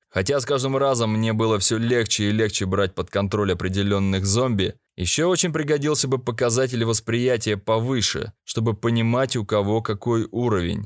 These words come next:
В общем, на утро я продолжил свою прокачку и испытал новый метод. Правда, не учёл кое-чего.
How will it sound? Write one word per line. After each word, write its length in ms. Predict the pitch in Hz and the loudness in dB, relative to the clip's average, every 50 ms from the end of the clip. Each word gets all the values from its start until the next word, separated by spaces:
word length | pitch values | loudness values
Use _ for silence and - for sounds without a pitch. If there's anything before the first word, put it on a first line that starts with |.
| - _ - | -12 _ -2
В 100 | 92 117 | 0 2
общем, 520 | 165 160 - - 156 151 147 143 139 139 | 2 4 2 2 2 2 0 0 0 0
на 140 | 135 135 139 | 0 0 0
утро 500 | 147 165 170 147 156 143 143 139 127 117 101 90 87 87 | 0 0 0 0 0 2 2 2 2 0 -2 -4 -4 -2
я 200 | 90 107 135 143 | 0 2 2 0
продолжил 680 | - - - 117 123 113 104 117 131 127 110 104 110 | 0 -2 -2 0 0 0 0 0 0 2 2 0 0
свою 300 | 98 - - 101 98 95 | 0 0 0 0 0 0
прокачку 720 | 92 - 95 95 - - 139 135 - - - 131 127 117 - _ - | 0 0 -2 -2 0 0 0 0 0 -2 -2 -2 -2 -2 -4 _ -6
и 160 | - 143 185 | -4 0 0
испытал 540 | 202 - - 175 160 - - 123 123 127 131 | 0 0 0 -2 -4 -2 0 0 0 0 2
новый 300 | 131 131 127 123 131 131 | 0 0 0 0 0 0
метод. 520 | 131 117 104 95 87 - 90 90 - - _ _ - | 2 2 2 0 0 -2 -4 -6 -6 -12 _ _ -4
Правда, 360 | 104 123 135 135 123 117 127 | 0 0 2 0 0 -2 -2
не 140 | 127 131 139 | -2 -2 -2
учёл 440 | 147 156 156 - - 240 226 185 | -2 -2 -2 0 0 2 0 0
кое-чего. 840 | - - 110 107 104 98 92 - - 104 98 95 95 90 85 - - | 0 0 0 0 0 0 0 0 -2 0 0 2 2 0 0 -2 -4